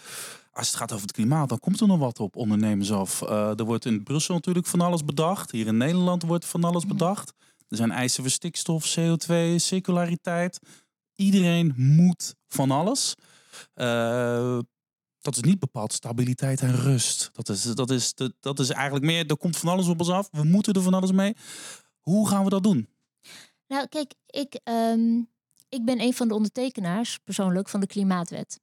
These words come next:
Speaker 1: Mhm.
Speaker 2: Ehm, en waarom was ik daar erg, ben ik daar nog steeds erg voorstander van? Dat is met name omdat ondernemers zeiden tegen ons, tegen de V V D, "Kom dan met een lange termijn, met een doel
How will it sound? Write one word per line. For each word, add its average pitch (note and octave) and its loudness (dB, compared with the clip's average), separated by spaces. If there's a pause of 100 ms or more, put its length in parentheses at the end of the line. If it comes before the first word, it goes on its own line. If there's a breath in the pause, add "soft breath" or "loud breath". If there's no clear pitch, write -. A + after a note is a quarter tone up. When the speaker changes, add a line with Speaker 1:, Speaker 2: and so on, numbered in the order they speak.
(140)
Speaker 1:
Mhm. B2+ 0 (180)
Speaker 2:
Ehm, G#3 0
en A3 -4
waarom A3+ 0
was A3 -2
ik C4 -4
daar G#3+ 0
erg, G#3+ -4
ben G3+ 0
ik G3+ -2
daar G3 -2
nog F#3+ 0
steeds C4+ 0
erg G3 -6
voorstander G3+ -2
van? F3+ -6
Dat G#3+ -4
is G#3+ -6
met G#3 -4
name B3 2
omdat G3 -4
ondernemers G3+ 2
zeiden F3+ -2
tegen G#3+ -4
ons, - -6
tegen A3 -2
de G3+ -4
V F3+ -2
V - -8 (300)
D, - -14 (960 loud breath)
"Kom B3 0
dan C#4 2
met A3+ 0
een G3 2
lange A#3+ 2
termijn, A3 -2
met A3 -4
een F#3 4
doel A3+ 0